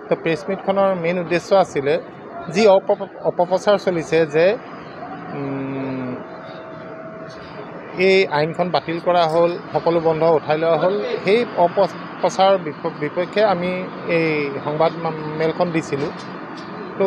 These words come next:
ইয়াত সেইটোৱে মানুহক বুজাব বিচাৰিছিলোঁ যে এইবোৰ মিছা কথা চলি আছে, ভুৱা বাতৰি চলি আছে। আচলতে আইন বাতিল হোৱা নাই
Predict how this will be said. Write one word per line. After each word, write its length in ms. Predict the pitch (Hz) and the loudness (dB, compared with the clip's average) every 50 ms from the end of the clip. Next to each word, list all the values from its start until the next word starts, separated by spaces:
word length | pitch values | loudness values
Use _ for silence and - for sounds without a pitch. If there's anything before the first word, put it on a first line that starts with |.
| 190 - - | 0 0 2
ইয়াত 260 | 170 170 185 202 202 - - - - - - - - - - - - - - - - - - - - - | 4 4 4 4 4 0 -8 -14 -14 -14 -14 -14 -16 -16 -16 -14 -14 -14 -14 -14 -14 -14 -14 -12 -12 -8
সেইটোৱে 320 | - 175 180 175 226 233 240 | -4 -2 0 2 4 4 4
মানুহক 320 | 233 202 175 180 202 202 185 | 4 2 2 2 0 0 0
বুজাব 260 | 170 165 156 180 170 202 190 | -2 0 2 2 4 4 2
বিচাৰিছিলোঁ 560 | 180 180 - 190 185 180 - 202 180 185 185 | 2 0 0 0 0 0 0 0 0 0 2
যে 160 | 175 196 214 240 254 - - - - - | 4 4 4 4 4 0 -4 -8 -2 0
এইবোৰ 260 | - - 175 208 202 202 - - - - - - - - | 0 2 4 4 4 4 0 -4 -12 -14 -14 -14 -10 -8
মিছা 260 | 151 147 135 - 180 | -8 -4 -2 0 0
কথা 180 | 175 190 185 208 | 2 2 0 0
চলি 240 | 196 - 185 180 180 185 | 0 -2 -2 -2 0 0
আছে, 180 | 180 - 196 185 | 0 0 0 -2
ভুৱা 220 | 147 135 151 160 | 0 2 2 2
বাতৰি 220 | 165 175 185 190 190 | 2 2 0 -2 -2
চলি 220 | - 185 180 180 185 | -2 0 0 2 2
আছে। 240 | 185 - - 214 220 233 - - 151 | 2 4 4 2 2 2 2 0 -2
আচলতে 400 | 131 - - 170 175 170 202 202 208 196 - | -2 0 2 0 2 4 4 4 6 4 4
আইন 180 | 147 151 165 175 | 2 0 0 2
বাতিল 280 | 165 156 - 175 180 175 | 2 0 2 2 2 2
হোৱা 140 | 180 190 190 | 4 4 4
নাই 160 | 190 202 220 | 4 2 0